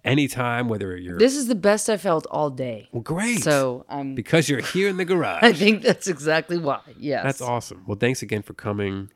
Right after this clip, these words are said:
Speaker 1: Um, I gotta plug your show. Listen to Mouthy Broadcast. It's available on, on iTunes.
Speaker 2: Stitcher.
Speaker 1: Stitcher.
Speaker 2: Uh, we are on Spotify now.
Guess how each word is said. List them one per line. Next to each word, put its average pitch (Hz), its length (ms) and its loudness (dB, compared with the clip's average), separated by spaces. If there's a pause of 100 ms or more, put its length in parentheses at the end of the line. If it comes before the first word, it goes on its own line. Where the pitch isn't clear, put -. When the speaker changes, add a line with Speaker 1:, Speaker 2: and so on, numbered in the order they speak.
(120)
Speaker 1:
Um, 95 360 -8
I 120 80 -4
gotta 113 140 -2
plug 92 280 -8
your 82 100 -14
show. 90 460 -4 (760)
Listen 127 300 0
to 98 60 -2
Mouthy 92 260 0
Broadcast. 92 540 -6
It's 98 100 -14
available 95 320 -6
on, 80 240 -10 (320)
on 85 200 -8
iTunes. 143 840 -2 (500)
Speaker 2:
Stitcher. 156 600 -2
Speaker 1:
Stitcher. 113 800 -2
Speaker 2:
Uh, 131 260 -8
we 147 140 2
are 147 160 4
on 175 80 0
Spotify 170 500 -2
now. 151 300 -4